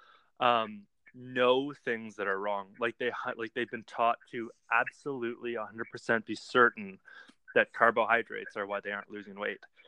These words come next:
And, you know, you can't just tell them that's not the case, because they absolutely know this.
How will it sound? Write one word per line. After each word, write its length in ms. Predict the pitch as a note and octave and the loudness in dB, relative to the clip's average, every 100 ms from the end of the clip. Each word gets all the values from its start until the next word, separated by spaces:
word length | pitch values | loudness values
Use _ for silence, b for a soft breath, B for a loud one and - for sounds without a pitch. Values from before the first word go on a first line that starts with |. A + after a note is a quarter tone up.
| b b _ | b b _
And, 380 | B2 A#2 A2 G#2 - _ _ | 2 2 0 -8 -16 _ _
you 140 | C3 | -2
know, 140 | A#2 | -2
you 180 | A2 A#2 | -2 -6
can't 220 | - F#3 | -4 -4
just 160 | A#2+ A2+ | -4 -2
tell 180 | A2+ A2 | 0 0
them 160 | G#2+ G#2 | -2 -4
that's 220 | G#2 - | -4 -4
not 140 | G#2 | -10
the 80 | - | -8
case, 300 | - B2+ A2 | -4 -4 -4
because 260 | - - G#2+ - | -12 -6 -6 -2
they 200 | A2+ A2 - | 0 0 2
absolutely 600 | A2 - - G#2+ G#2+ G#2+ | 0 0 -8 -8 -8 -8
know 200 | G2+ A#2 | -4 -6
this. 180 | B2 - | -6 -12